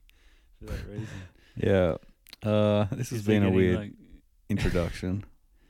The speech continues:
Speaker 1: Oh, fuck it, man. I mean, the, the podcast is weird.
Speaker 2: Oh, okay.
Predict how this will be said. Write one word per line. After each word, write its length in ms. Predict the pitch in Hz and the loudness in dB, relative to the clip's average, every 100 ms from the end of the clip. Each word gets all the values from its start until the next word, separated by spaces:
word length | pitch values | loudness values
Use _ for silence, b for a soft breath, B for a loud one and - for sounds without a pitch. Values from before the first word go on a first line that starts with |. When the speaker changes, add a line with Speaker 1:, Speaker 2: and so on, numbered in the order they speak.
| _ _ - | _ _ -20
Speaker 1:
Oh, 100 | 82 | -20
fuck 340 | 85 - - - | -20 -16 -16 -14
it, 100 | 85 | -14
man. 140 | 82 | -14
I 40 | 90 95 | -14 -12
mean, 80 | |
the, 220 | 98 101 - | -12 -12 -14
the 240 | 98 - | -20 -14
podcast 540 | 107 113 - 98 92 - | -10 -10 -10 -12 -12 -14
is 140 | 85 | -16
weird. 180 | 85 90 | -14 2
Speaker 2:
Oh, 180 | 107 113 | 6 8
okay. 400 | 110 107 98 80 | 8 6 4 2